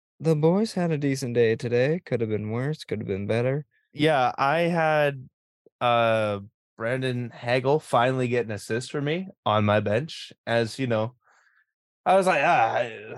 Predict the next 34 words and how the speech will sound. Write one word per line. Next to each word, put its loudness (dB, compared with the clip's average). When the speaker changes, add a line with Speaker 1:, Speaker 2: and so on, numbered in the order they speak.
Speaker 2:
I 0
think 0
Couture 2
will 4
have 4
a 2
better 0
game 0
than 2
him." -2
<laughs> -6
Speaker 1:
Yeah. 0
Speaker 2:
Meanwhile, 4
Speaker 1:
Uh, 6
Speaker 2:
Couture's 0
in -4
the -2
negative. 0
Speaker 1:
yeah. 0
I 2
sat 0
Val 2
Nichushkin -2
for 2
Evgeny 2
Malkin, -2
and -2
Nichushkin -8
has -8
two -6
assists -4
after -6
the -10
first. -4